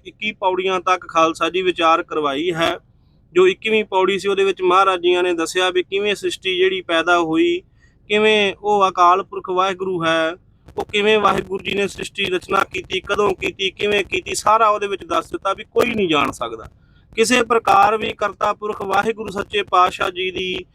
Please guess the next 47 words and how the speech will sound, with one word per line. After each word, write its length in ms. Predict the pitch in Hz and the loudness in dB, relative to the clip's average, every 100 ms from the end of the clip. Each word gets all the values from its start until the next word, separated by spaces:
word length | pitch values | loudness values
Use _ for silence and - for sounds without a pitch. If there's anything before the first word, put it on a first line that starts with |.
| - - - | -20 -18 0
ਜਿਹੜੀ 300 | 196 226 220 | 2 2 0
ਰਚੀ 260 | 190 220 | -2 -2
ਹੋਈ 220 | 202 214 | 0 0
ਸ੍ਰਿਸ਼ਟੀ 460 | 208 202 - 214 202 | -2 -6 -6 -4 -2
ਹੈ 120 | 202 | -2
ਖਾਲਸਾ 460 | 185 175 175 - 190 | 0 0 0 0 -2
ਜੀ, 160 | 202 | -2
ਇਹ 160 | 208 220 | 0 2
ਵਿਸ਼ਾਲ 540 | 202 180 160 160 165 | 2 0 4 4 4
ਹੈ 220 | 147 135 - - _ - _ - | 0 -8 -12 -14 _ -20 _ -6
ਤੇ 120 | 214 - | -6 0
ਇਹ, 320 | 226 254 254 220 - - | 2 4 4 2 -2 -6
ਇਹਦੇ 220 | 226 254 | -4 -2
ਬਾਰੇ 520 | 220 214 208 214 214 - _ _ | 0 2 4 6 4 0 _ _
ਕੋਈ 200 | 254 269 | -4 -2
ਕੁਛ 260 | 220 202 | 0 0
ਨਹੀਂ 180 | 202 190 | 0 -4
ਕਹਿ 240 | 185 190 208 | -2 -2 0
ਸਕਦਾ। 420 | 185 170 180 208 | -2 0 2 2
ਇਹ 180 | 208 220 | 2 -4
ਇੱਕੀਵੀਂ 460 | 208 - 240 226 | -8 -10 -4 -4
ਪੌੜੀ 320 | 208 190 185 | 0 0 0
ਵਿੱਚ 220 | 190 190 185 | -2 -2 0
ਖਾਲਸਾ 380 | 180 170 170 180 | 0 0 0 -2
ਜੀ 120 | 190 | 0
ਵਿਚਾਰਾਂ 460 | 180 180 175 170 170 | 0 2 4 4 0
ਆਈਆਂ 400 | 156 165 170 165 | 0 0 2 2
ਸਨ। 460 | 156 170 190 208 190 - - - _ | 0 0 2 2 2 -2 -20 -20 _
ਮਹਾਰਾਜ 400 | 185 214 220 202 | 2 4 6 4
ਜੀਆਂ 200 | 180 190 | 0 -2
ਨੇ 120 | 190 | -2
ਸਾਨੂੰ 360 | 180 180 175 190 | -2 -4 -2 -4
ਸਮਝਾਉਣਾ 520 | 190 185 175 143 165 | -4 -4 -4 -2 -4
ਕੀਤਾ 540 | 175 180 - 190 190 185 _ _ _ | -4 -12 2 4 4 0 _ _ _
ਕਿ 100 | 208 | -2
ਐਵੇਂ 320 | 190 214 226 214 | 2 4 6 4
ਜਿੱਦਾਂ 320 | 196 196 190 | 2 0 -2
ਸਾਇੰਸ 360 | 180 180 190 | 0 0 0
ਕਹੀ 240 | 196 202 214 | -4 -4 -2
ਜਾਂਦੀ 360 | 202 196 196 | -2 -2 -2
ਆ, 60 | 202 | -2
ਇੰਨੇ 300 | 190 190 196 | 0 0 2
ਹਜ਼ਾਰ 460 | 190 196 180 151 175 | 2 4 4 4 2
ਕਰੋੜ 420 | - 190 190 190 | -4 0 0 2
ਸਾਲ 300 | 180 180 185 | 2 2 2
ਪਹਿਲਾਂ 400 | 185 196 196 190 | 0 -2 2 2
ਇਹ 160 | 185 | 2